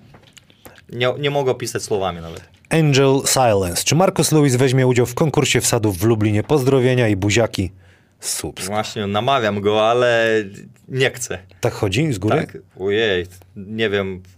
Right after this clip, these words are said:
Speaker 1: Powiem ci, kiedy graliśmy za Jęgą, tak, to, to był ta, coś, coś
Speaker 2: Poważnie?
Speaker 1: takiego, ale jest naprawdę tak atletycznym zawodnikiem, że dawno takiego, a, a, atleta nie widziałem.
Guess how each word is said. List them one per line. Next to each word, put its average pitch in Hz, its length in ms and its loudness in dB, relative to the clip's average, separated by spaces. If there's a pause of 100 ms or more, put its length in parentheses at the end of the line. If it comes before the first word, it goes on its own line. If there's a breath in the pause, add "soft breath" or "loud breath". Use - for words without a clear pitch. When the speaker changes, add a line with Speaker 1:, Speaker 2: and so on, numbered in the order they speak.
(680 soft breath)
Speaker 1:
Powiem 123 220 -4
ci, 120 160 -12
kiedy 123 160 -2
graliśmy 127 380 -2
za 120 140 0
Jęgą, 107 400 -2
tak, 107 220 -2
to, 113 180 0
to 110 160 -4
był 101 140 0
ta, 104 180 -2
coś, 104 280 -6
coś - 240 -10
Speaker 2:
Poważnie? 98 220 -2 (120)
Speaker 1:
takiego, 113 120 -2 (280 loud breath)
ale 101 220 0
jest 107 220 0
naprawdę 101 480 -4
tak 113 260 -4
atletycznym 110 560 -8
zawodnikiem, 101 500 -8
że 98 120 -10
dawno 107 300 -4
takiego, 98 500 -4
a, 95 40 -6 (300 loud breath)
a, 95 340 0
atleta 98 320 -4
nie 90 100 -6
widziałem. 87 300 -8